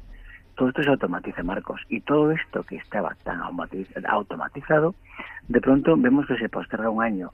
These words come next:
Vemos que hay gente que estaba, digamos, en su punto du-, dulce, y luego hay una parte, eh, anímica, porque ¿qué pasa? Fíjate que en este año, ¿vale? Tú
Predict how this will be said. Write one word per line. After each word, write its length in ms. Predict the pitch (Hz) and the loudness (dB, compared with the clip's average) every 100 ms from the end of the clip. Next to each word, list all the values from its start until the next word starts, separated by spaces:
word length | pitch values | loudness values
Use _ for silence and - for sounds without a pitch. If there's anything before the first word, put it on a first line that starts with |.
| - - - - - | -16 -20 -20 -20 -6
Vemos 240 | - 135 139 | 4 4 4
que 100 | 131 | 0
hay 60 | |
gente 320 | - 143 143 120 | 4 4 4 0
que 80 | |
estaba, 380 | 98 - 117 123 | -4 2 4 4
digamos, 500 | 117 110 117 143 - | 2 2 4 4 2
en 140 | 117 101 | -2 -2
su 160 | 101 | -6
punto 340 | - 117 123 127 | -2 -2 0 2
du-, 180 | 131 | 2
dulce, 480 | 131 147 151 - 170 - - - - | 6 6 6 4 2 0 -16 -14 4
y 120 | 120 | 4
luego 180 | 110 113 | 6 4
hay 120 | 120 | 6
una 120 | 113 | 4
parte, 480 | - 110 - 76 - | 0 -2 2 0 0
eh, 260 | - 196 196 - | -4 -2 0 0
anímica, 640 | - - 170 156 - - | 0 2 4 4 0 -4
porque 320 | - 95 - | -6 -8 -8
¿qué 160 | - 127 | -4 0
pasa? 320 | 165 151 101 | 0 0 -4
Fíjate 380 | - 123 113 107 | -2 -2 -4 -6
que 120 | - | -10
en 120 | 110 | -10
este 280 | - - 156 | -10 -2 2
año, 320 | 160 156 175 - - - _ | 4 2 0 -4 -16 -20 _
¿vale? 260 | - 151 180 - - - - - | -2 -2 -4 -12 -20 -20 -20 4
Tú 240 | 139 151 | 8 8